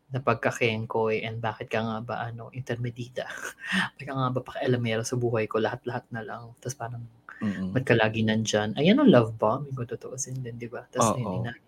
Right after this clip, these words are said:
Speaker 1: niya na ano, "Ay, kasi gusto kita." Parang ganun. Well, like, ang, ang, ang saya nun makita na kapag yung isang character na O A sa pagkakengkoy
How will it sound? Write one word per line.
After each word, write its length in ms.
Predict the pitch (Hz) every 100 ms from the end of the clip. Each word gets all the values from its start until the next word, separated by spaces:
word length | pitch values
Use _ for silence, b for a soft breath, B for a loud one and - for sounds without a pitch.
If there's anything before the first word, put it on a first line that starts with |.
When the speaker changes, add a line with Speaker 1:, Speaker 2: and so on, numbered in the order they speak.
| 117
Speaker 1:
niya 100 | 117
na 60 | 120 117
ano, 140 | 117 117
"Ay, 80 | 151
kasi 240 | - - 165
gusto 240 | - 143
kita." 320 | 139 - 120 -
Parang 240 | 127 123
ganun. 400 | 120 120 120 127 B B B B
Well, 80 | 202
like, 140 | 220 254
ang, 240 | 277 269
ang, 240 | 254 254 269
ang 200 | 262 277 269
saya 400 | 269 247 233 226
nun 480 | 220 220 208 202 202
makita 720 | 196 202 190 - 165 165 165
na 80 | 185
kapag 400 | 180 170 170 165 b b b _ _ _ _ -
yung 240 | 190 202
isang 240 | 196 202
character 560 | 202 165 160 - 165 160 151
na 480 | 147 143 139 139 -
O 160 | 170 151
A 100 | 151 151
sa 160 | 151
pagkakengkoy 1120 | - 151 151 - 131 127 131 117 110 113 120